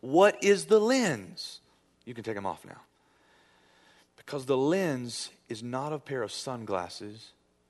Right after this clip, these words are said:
You are the lens. So for Pastor Dino to see Jesus,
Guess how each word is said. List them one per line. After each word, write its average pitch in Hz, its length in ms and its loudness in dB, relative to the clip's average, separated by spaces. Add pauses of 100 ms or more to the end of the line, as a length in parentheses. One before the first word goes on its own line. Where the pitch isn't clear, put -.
(640)
You 123 300 -4
are 98 40 -4
the 101 80 -6
lens. 101 640 -8 (3000)
So - 400 2
for 156 220 4
Pastor 151 400 -4
Dino 156 260 -2
to 120 100 -4
see 123 220 -8
Jesus, - 840 -10